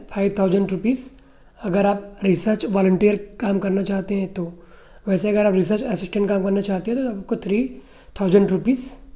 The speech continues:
registration fee लगेगा। Extra fee की बात कर लेते हैं, वहाँ पे रहने खाने का जो खर्च आएगा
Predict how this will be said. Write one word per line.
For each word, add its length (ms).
registration 420
fee 120
लगेगा। 400
Extra 300
fee 120
की 120
बात 220
कर 100
लेते 240
हैं, 280
वहाँ 220
पे 120
रहने 300
खाने 260
का 100
जो 240
खर्च 220
आएगा 300